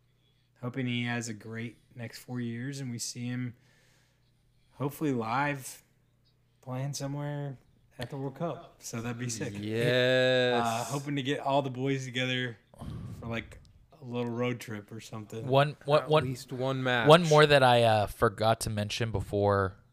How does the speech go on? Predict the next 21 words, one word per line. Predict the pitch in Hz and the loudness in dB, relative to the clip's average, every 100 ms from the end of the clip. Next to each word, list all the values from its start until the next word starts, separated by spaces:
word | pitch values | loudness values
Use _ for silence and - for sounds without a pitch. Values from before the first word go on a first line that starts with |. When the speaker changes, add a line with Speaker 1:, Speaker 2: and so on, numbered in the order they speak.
| _ | _
Speaker 3:
we | 107 104 | -2 2
move | 101 98 | 2 2
on. | 98 98 104 101 - | 2 4 2 0 2
Um, | 101 98 95 92 - _ - | 2 2 0 -6 -12 _ 0
I | 123 | 4
think | 160 | 6
we | 156 | 4
ne-, | 147 | 6
also | 135 135 135 135 | 12 12 12 4
need | 123 | 4
to | 113 | 0
mention | 107 117 - | 0 0 0
again | 110 107 104 | -2 0 0
Harry | 104 107 98 | 6 6 6
Kane. | - 101 92 92 - _ - | 2 2 2 -2 -10 _ 2
I | |
mean, | 123 120 113 98 - | 2 2 -2 -8 2
like, | 113 113 - - - - - - - | 6 6 6 -6 -10 -18 -18 -16 4
the | 127 | 6
way | 123 135 147 147 | 8 10 10 10
that | 127 117 | 8 6